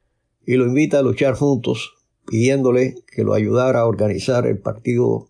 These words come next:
Demócrata Republicano, cooperando en la redacción de sus estatutos. Supervielle se dedicó además a lograr una alianza con los partidos oposicionistas, el A B C,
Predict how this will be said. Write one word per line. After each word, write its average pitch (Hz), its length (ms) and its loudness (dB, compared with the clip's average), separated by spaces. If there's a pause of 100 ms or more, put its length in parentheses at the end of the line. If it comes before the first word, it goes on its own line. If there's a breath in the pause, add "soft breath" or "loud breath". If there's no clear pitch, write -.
Demócrata 110 640 -2
Republicano, 85 720 -6 (540)
cooperando 131 760 -2 (180)
en 110 140 0
la 110 100 2
redacción 101 480 -2
de 117 80 0
sus - 180 -4
estatutos. 117 560 -4 (1040)
Supervielle 156 680 0
se 135 160 0
dedicó 123 400 2
además 143 680 -2 (840)
a 110 100 -4
lograr 110 360 0
una 123 180 0
alianza 135 480 0
con 113 140 -2
los 107 120 -2
partidos 131 800 -2
oposicionistas, - 1120 -4 (580 soft breath)
el 107 180 -6
A 104 80 -4
B 110 140 -2
C, 143 680 -2